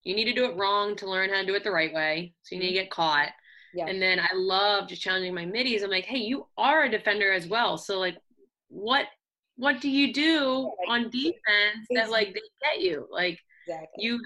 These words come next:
Speaker 1: have, like, kind of a leg up as a MIDI sometimes, knowing it both hands. Like, all right, on defense, when the attacker does this, it's really hard, you
Speaker 2: Mm-hmm.
Speaker 1: know, or when they don't do this, it's super easy,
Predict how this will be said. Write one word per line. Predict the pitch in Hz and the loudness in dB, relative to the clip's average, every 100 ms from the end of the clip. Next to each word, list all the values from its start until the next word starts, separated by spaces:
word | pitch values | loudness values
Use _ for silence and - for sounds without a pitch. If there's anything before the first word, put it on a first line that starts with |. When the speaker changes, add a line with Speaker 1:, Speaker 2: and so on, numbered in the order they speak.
| 240 | 4
Speaker 1:
have, | 254 254 | 6 4
like, | 214 214 | 2 0
kind | - 226 226 | 2 0 2
of | |
a | 214 | 0
leg | 208 220 214 | 2 2 2
up | 254 - | 0 0
as | 214 185 | 0 0
a | 190 | -4
MIDI | 208 262 | -2 -4
sometimes, | 294 202 196 185 180 180 | -6 -6 -4 -2 -2 -2
knowing | 190 208 247 285 196 | -2 -2 0 0 0
it | 190 185 - _ - | 0 -2 -4 _ -4
both | 214 202 202 | 0 0 -2
hands. | 240 262 202 185 190 - _ - - _ _ - | -4 0 2 0 -6 -14 _ -20 -20 _ _ -8
Like, | 190 196 185 - _ _ _ _ - | 0 2 0 -4 _ _ _ _ 0
all | 208 | 2
right, | 175 196 | 4 2
on | 196 190 | -2 -4
defense, | 180 254 220 170 180 190 - | -2 -2 0 2 0 -4 -10
when | 175 165 | -4 -2
the | 165 - | -2 -8
attacker | 131 208 208 208 | -4 0 2 2
does | 175 165 | -2 -2
this, | 247 254 | -2 -2
it's | 170 175 | -6 -6
really | 175 | -4
hard, | 185 294 - - _ _ _ _ | -2 -2 -2 -8 _ _ _ _
you | 208 170 165 | -14 -10 -8
Speaker 2:
Mm-hmm. | 160 | -6
Speaker 1:
know, | 175 208 | -6 -4
or | 170 160 | -4 -4
when | 165 165 165 | -2 -2 -2
they | 160 151 | -6 -4
don't | 233 320 | -2 0
do | 180 143 | -2 -4
this, | 147 202 - | -4 -6 -6
it's | 185 - | -8 -6
super | 247 240 | -6 -2
easy, | 262 330 - | 0 0 -2